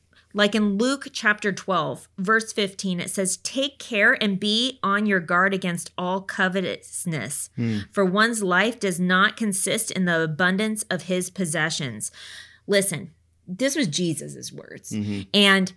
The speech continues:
Speaker 1: this is a huge warning about covetousness, which is one aspect of what could be potentially causing whining, complaining, grumbling, even within yourself. Like, maybe,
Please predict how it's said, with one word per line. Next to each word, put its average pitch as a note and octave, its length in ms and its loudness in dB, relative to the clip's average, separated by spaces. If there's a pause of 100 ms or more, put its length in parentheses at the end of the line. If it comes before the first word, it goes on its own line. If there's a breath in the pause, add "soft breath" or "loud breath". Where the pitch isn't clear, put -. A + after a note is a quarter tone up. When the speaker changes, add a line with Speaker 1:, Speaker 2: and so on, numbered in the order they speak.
(220)
Speaker 1:
this C4 300 4
is C#4 120 -2
a A#3+ 40 -2
huge A3 320 -2
warning F#3+ 360 -2
about D#3+ 220 2
covetousness, F#3+ 640 -2
which F#3+ 160 0
is F#3 140 2
one G#3+ 300 0
aspect G3+ 440 0
of F3+ 80 -6
what - 220 -2
could G#3 100 0
be F3+ 140 -2
potentially F#3 560 -4
causing F3+ 760 -2 (420)
whining, F#3 600 2
complaining, F#3 760 0
grumbling, F3+ 580 0
even C#4 320 -2
within B3+ 260 0
yourself. G#3 520 2
Like, E3+ 200 -2
maybe, A#3 360 0